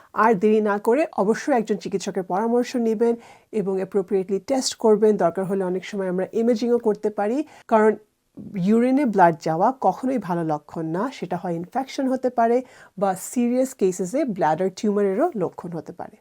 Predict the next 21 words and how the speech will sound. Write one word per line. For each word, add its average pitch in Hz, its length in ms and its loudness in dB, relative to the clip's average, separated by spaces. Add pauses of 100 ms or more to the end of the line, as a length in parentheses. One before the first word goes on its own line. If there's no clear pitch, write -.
(120)
কিন্তু 320 260 6 (120)
in 349 180 8 (140)
general 170 360 4 (140)
বেশিরভাগ 233 440 0
মানুষেরই 240 500 0
যখন 226 340 0 (120)
এই 202 60 4
ধরনের 208 280 2
সিমটমসগুলো 185 580 0
দেখা 165 340 0
দেয়, 339 200 4 (360)
এটার 214 260 2
কারণ 202 300 2
হচ্ছে 208 380 0 (400)
ওভারঅ্যাক্টিভ 185 680 4
ব্ল্যাডার। - 320 -8 (640)
একটু 330 280 6
সহজ 254 320 4
ভাষায় 214 260 4
বুঝিয়ে 175 400 -2
দেই, 330 280 6